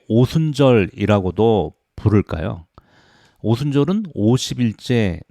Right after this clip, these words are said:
날이다 라는 뜻입니다. 어, 그 이유는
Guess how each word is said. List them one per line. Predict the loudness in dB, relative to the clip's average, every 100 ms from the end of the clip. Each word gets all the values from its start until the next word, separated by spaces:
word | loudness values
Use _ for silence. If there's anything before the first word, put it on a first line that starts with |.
| -6
날이다 | -4 -2 0 2 0 -4 -10 -8
라는 | -4 -2 -4
뜻입니다. | -8 -8 -10 -10 -14 _ _ _ _ _ _ _ _ -8
어, | -4
그 | 0 0
이유는 | 0 -2 -4 -6